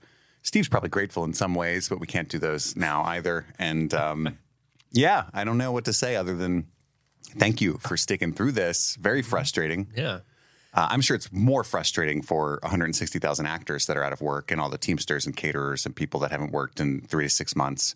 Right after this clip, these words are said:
Speaker 2: For sure.
Speaker 1: Um, and only had a few weeks of savings. Like, I'm, I'm not blind to that fact at all. Uh, but
Speaker 2: Absolutely. Studios, pay your actors.
Speaker 1: Just pay 'em.
Speaker 2: Pay your people,
Speaker 1: Just
Speaker 2: all right?
Speaker 1: pay 'em.
Speaker 2: Just do it. It's not that hard. You make money. We know you do.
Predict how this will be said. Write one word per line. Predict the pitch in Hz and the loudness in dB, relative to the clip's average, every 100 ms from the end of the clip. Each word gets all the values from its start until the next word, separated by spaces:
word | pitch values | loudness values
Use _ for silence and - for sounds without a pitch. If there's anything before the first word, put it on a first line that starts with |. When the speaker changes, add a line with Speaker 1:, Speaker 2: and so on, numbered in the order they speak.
| - | -8
Speaker 2:
For | - 98 | -8 -4
sure. | - 101 - - | 0 0 -2 -2
Speaker 1:
Um, | 73 69 69 67 64 - _ _ _ - - - | 0 0 -2 -2 -4 -8 _ _ _ -20 -16 0
and | 80 | 2
only | 76 | 2
had | 73 | 0
a | 69 | -2
few | 78 | -2
weeks | 73 71 - | -2 0 -2
of | 67 | 0
savings. | 80 71 71 71 69 | 0 0 -2 -2 0
Like, | 76 - | -2 -4
I'm, | 85 80 | -4 -2
I'm | 76 | 0
not | 73 69 - - _ | 0 -2 -8 -16 _
blind | - 76 69 | 2 2 0
to | 69 | -4
that | 69 | -4
fact | - - - | -4 -6 -4
at | - | -2
all. | - - - - | -2 -2 -8 -8
Uh, | 65 71 71 | -6 -6 -6
but | - | -8
Speaker 2:
Absolutely. | 175 - 131 85 - - | -2 0 0 -2 -6 -2
Studios, | - 208 190 135 | 0 2 2 2
pay | - 226 | -2 -4
your | 240 185 160 | -2 0 0
actors. | 143 190 - 95 - | -2 -6 -8 -6 -2
Speaker 1:
Just | 156 - | -2 0
pay | 85 76 | -2 0
'em. | 71 73 | -2 -4
Speaker 2:
Pay | - 277 | -4 -2
your | 294 262 | -2 -2
people, | 233 240 131 92 - | -4 0 0 -2 -2
Speaker 1:
Just | 120 | -2
Speaker 2:
all | 165 | 0
right? | 196 | -2
Speaker 1:
pay | 82 | -4
'em. | 80 | -12
Speaker 2:
Just | - - | -16 -2
do | 151 156 | 2 2
it. | 98 - _ _ | 0 -4 _ _
It's | - | -4
not | 220 | 0
that | 170 | 0
hard. | 101 101 120 - | 0 0 -2 -4
You | 196 | -2
make | 208 127 | 0 0
money. | 101 107 139 - _ _ - | -2 -2 -4 -8 _ _ -2
We | 208 | 2
know | 185 | 2
you | 190 110 | 2 2
do. | 131 135 | 0 -2